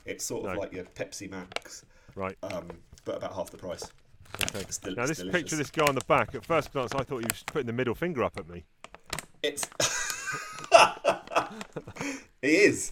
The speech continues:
Speaker 1: He's saying, "This is too hot for me. Why, why
Speaker 2: Yeah.
Speaker 1: did you give me one of these?"
Speaker 2: This is
Speaker 1: Yeah.
Speaker 2: incredible seeing this.
Speaker 1: I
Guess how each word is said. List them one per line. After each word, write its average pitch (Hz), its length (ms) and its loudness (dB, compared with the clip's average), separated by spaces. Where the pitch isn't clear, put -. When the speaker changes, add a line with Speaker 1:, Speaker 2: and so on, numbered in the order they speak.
Speaker 1:
He's 143 160 0
saying, 147 200 4
"This 202 100 6
is - 60 -4
too 143 180 0
hot 165 140 6
for 143 80 -2
me. 101 260 -4
Why, 143 180 0
why 120 40 -4
Speaker 2:
Yeah. 107 60 6
Speaker 1:
did 95 80 -4
you 139 60 -2
give 156 200 -2
me 127 80 -4
one 101 140 -4
of 98 120 -8
these?" - 400 -10
Speaker 2:
This 151 160 -8
is 110 60 -6
Speaker 1:
Yeah. 107 120 4
Speaker 2:
incredible 160 540 2
seeing - 340 6
this. - 680 10
Speaker 1:
I 104 60 4